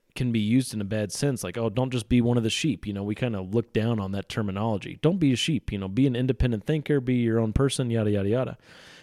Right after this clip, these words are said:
But when it comes to our relationship with our Maker, we are to declare with the psalmist in Psalm one hundred that we are the sheep of his pasture. That's the posture we are to take, that we are the sheep and he is the good shepherd. And so, uh,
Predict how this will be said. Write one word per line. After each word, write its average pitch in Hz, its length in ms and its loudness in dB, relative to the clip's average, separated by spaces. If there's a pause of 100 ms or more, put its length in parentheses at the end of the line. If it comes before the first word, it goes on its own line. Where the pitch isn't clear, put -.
But 175 120 8
when 220 100 12
it 202 60 8
comes 262 220 4
to 247 120 6
our 185 100 8
relationship 135 680 2
with 123 140 -2
our 98 120 0
Maker, 123 480 -4 (720)
we 135 140 6
are 156 80 6
to 147 120 -2
declare 123 440 4
with 117 160 0
the 107 80 -4
psalmist 123 600 -2
in 95 120 -4
Psalm 110 280 0
one 101 120 -2
hundred 113 340 0
that 107 160 0
we 127 120 4
are 139 60 4
the 113 100 0
sheep - 280 -2
of 101 100 0
his 101 140 -2
pasture. - 540 0 (180)
That's 117 240 0
the 117 100 0
posture 127 480 2
we 113 140 4
are 110 80 4
to 101 100 -2
take, - 420 0 (420)
that 110 180 0
we 139 140 4
are 131 80 4
the 110 100 -2
sheep - 460 -2 (680)
and 123 180 0
he 139 220 2
is 113 180 2
the 110 100 -8
good 104 220 -2
shepherd. - 380 -2 (760)
And 135 180 2
so, 127 360 4
uh, 110 440 -2